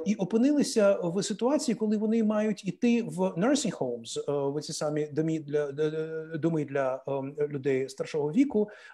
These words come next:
Е, е, ми-, мити попи стариганам. Чому? Тому що в них не було бажання взяти від Богдани Семенівни, е,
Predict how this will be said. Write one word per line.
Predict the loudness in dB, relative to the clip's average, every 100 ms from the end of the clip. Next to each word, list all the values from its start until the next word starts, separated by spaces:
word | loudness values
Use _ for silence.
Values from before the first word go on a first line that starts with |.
| 0
Е, | 2
е, | 2 0 -2 0
ми-, | 0 0
мити | 4 4 6 4
попи | 2 2 0
стариганам. | -2 -4 -4 -8 -12 -10
Чому? | 0 4 4
Тому | 2 0
що | 0 0
в | 4
них | 4 4 0 -8 _ _ _ _ _
не | 6 8
було | 8 8
бажання | 6 2 2 4 2
взяти | 0 4 4 2
від | -2
Богдани | 0 0 0 -2
Семенівни, | -2 -2 0 0 -4 -10 -4
е, | 0 0